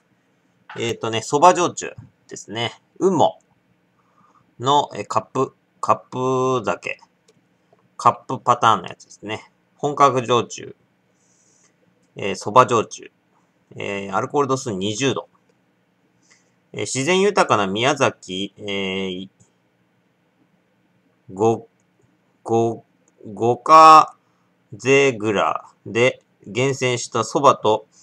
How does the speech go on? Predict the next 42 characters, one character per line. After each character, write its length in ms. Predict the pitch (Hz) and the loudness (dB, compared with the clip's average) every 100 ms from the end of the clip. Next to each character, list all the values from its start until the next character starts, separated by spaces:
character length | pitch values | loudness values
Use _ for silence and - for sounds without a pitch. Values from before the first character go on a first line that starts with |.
| - - _ _ - | -20 -20 _ _ -8
九 260 | 160 170 | -4 -2
州 260 | 156 156 156 | 0 0 -2
産 320 | 156 156 147 | 4 4 2
地 240 | - 95 92 | -8 -8 -4
の 260 | 107 117 _ | -4 -6 _
清 340 | - 147 156 151 | -6 -2 0 2
麗 220 | 147 139 | 2 2
な 300 | 135 - - _ _ _ _ _ _ _ _ | 2 0 -6 _ _ _ _ _ _ _ _
水 280 | 107 104 107 | -6 -6 -2
で 100 | 117 | -4
丹 300 | - 151 156 | 4 4 4
精 360 | - 110 87 85 | 0 0 2 -2
込 120 | - | -6
め 140 | 110 92 | -6 -6
て 240 | - 98 - _ _ | -6 -6 -8 _ _
作 240 | - - 110 | -20 -10 -2
り 80 | 104 | 0
上 100 | 98 | 0
げ 80 | 85 | -4
た。 240 | - - _ _ _ _ _ _ - | -10 -20 _ _ _ _ _ _ -20
す 160 | - | -20
っ 60 | - | -4
き 160 | 151 143 | 0 0
り 60 | |
と 100 | 110 | -2
し 160 | - - | -6 -2
た 320 | 98 95 - | 2 2 2
甘 180 | 107 123 | 0 0
さ、 320 | - 107 - - | 4 2 0 -20
爽 680 | - - - - - 151 156 | -18 -18 -18 -20 -2 2 4
や 80 | 135 | 4
か 100 | 101 | 2
な 140 | 95 | 0
香 180 | - 101 104 | -2 0 0
り 60 | 101 | 0
の 100 | 98 | -4
本 160 | 160 | 0
格 360 | 170 139 143 - _ _ - | 0 0 -2 -2 _ _ -12
蕎 160 | - 131 | -2 4
麦 160 | 151 | 4
焼 180 | 143 113 | 4 0
酎。 200 | - | -6